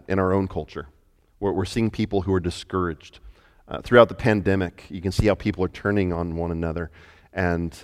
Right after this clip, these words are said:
um, family members turning on one another. And it,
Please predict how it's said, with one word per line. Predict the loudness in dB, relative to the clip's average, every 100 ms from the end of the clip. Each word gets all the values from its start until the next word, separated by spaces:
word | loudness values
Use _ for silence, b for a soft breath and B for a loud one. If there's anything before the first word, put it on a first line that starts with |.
| -16
um, | -14 -12 -14 -14 -16 _ _ _ -4
family | 0 2 2
members | 2 -2 -8 -12 -18 -4
turning | -2 0 0
on | -2
one | -2 -2
another. | -4 -2 -2
And | -2
it, | -2 -4 -4 -20